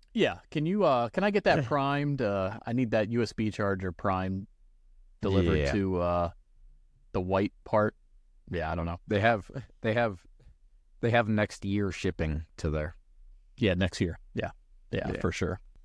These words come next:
Speaker 2: How many words do you think there are in every book on Earth?
Speaker 1: Combined total.
Speaker 2: Total.
Speaker 1: Six hundred trillion.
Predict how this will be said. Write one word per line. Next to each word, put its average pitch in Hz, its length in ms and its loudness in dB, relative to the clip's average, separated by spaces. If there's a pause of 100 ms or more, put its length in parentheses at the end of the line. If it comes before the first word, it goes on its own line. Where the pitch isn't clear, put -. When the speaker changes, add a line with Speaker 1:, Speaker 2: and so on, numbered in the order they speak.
(140)
Speaker 2:
How 107 140 -2
many 123 200 2
words 104 340 -2
do - 100 -4
you 87 120 0
think 85 260 -4
there 82 220 -2
are 76 360 -2
in 80 260 -4
every 87 340 -2
book 82 420 -4
on 78 260 -2
Earth? 73 240 -4 (640)
Speaker 1:
Combined 107 600 0
total. 98 440 -2 (880)
Speaker 2:
Total. - 420 -6 (640)
Speaker 1:
Six - 500 -4 (180)
hundred 107 560 2 (140)
trillion. 95 680 0